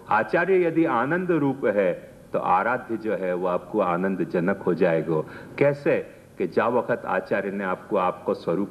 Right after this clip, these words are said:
पधरा दियो कृष्ण सेवा के लिए, वह वक्त आपके घर में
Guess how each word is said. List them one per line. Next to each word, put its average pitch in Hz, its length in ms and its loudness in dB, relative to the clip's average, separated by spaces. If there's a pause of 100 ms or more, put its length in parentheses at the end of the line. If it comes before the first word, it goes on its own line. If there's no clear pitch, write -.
पधरा 90 320 2
दियो 85 280 -2
कृष्ण 87 380 -4
सेवा 92 360 2
के 87 200 -4
लिए, 80 320 -6 (360)
वह 98 180 2
वक्त 104 500 -4
आपके 92 480 -2
घर 98 280 0
में 107 280 -2